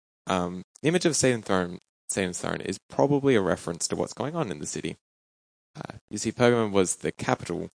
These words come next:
um, of the region at that time, um, and so it's the seat where the Roman governor would rule from. And about a hundred fifty, uh, years earlier, there was a temple built in Pergamum. The emperor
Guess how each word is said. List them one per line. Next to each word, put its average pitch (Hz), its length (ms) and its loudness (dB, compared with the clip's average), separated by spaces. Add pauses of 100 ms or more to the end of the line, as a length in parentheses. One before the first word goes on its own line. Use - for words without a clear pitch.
(520)
um, 85 440 -4 (380)
of 90 160 -2
the 82 100 -4
region 90 320 -2
at - 80 -4
that 95 220 -2
time, 120 340 -6 (240)
um, 98 120 2
and 107 100 0
so 117 160 -2
it's - 140 -6
the 98 80 -6
seat 131 320 -4
where 104 160 -2
the 92 100 -4
Roman 90 300 -2
governor 110 300 -4
would 127 180 -4
rule 151 160 0
from. - 280 -12 (1300)
And 87 380 -8
about 101 300 0
a - 60 -8
hundred 131 260 0
fifty, 98 480 0 (240)
uh, 90 200 0
years 101 300 0
earlier, 101 480 2 (440)
there 87 100 0
was 80 100 -4
a 78 60 -6
temple 123 400 0
built 82 240 -4
in 78 100 -14
Pergamum. 85 460 -8 (1120)
The 107 100 0
emperor 131 480 0